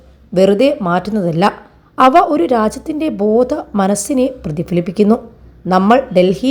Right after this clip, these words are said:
എന്ന് പറയുമ്പോൾ രണ്ടായിരം വർഷത്തെ ചരിത്രം മാത്രമാണുള്ളത്. എന്നാൽ ഇന്ദ്രപ്രസ്ഥം എന്ന് പറയുമ്പോൾ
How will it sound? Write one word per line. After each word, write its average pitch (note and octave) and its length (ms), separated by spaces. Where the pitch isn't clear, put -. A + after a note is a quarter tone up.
എന്ന് B3+ 220
പറയുമ്പോൾ B3 400
രണ്ടായിരം G#3+ 440
വർഷത്തെ A#3+ 340
ചരിത്രം G#3+ 420
മാത്രമാണുള്ളത്. F3 640
എന്നാൽ D#4+ 220
ഇന്ദ്രപ്രസ്ഥം D#4+ 640
എന്ന് D4 180
പറയുമ്പോൾ C4+ 360